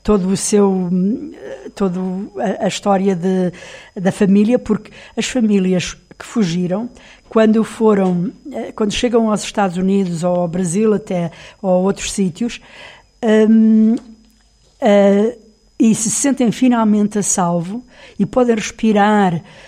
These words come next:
eh, calmamente, algumas delas pegaram nos documentos da fuga, as, as,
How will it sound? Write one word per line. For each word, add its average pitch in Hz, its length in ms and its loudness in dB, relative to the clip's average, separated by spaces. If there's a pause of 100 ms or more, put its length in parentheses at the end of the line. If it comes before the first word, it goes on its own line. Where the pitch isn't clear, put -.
(180)
eh, 202 600 -2
calmamente, 190 840 2 (460)
algumas 226 520 2
delas 214 440 -2 (580)
pegaram 226 440 0
nos 202 200 2
documentos 208 560 0
da 196 100 2
fuga, 208 420 0 (140)
as, 175 240 -4
as, 180 240 -4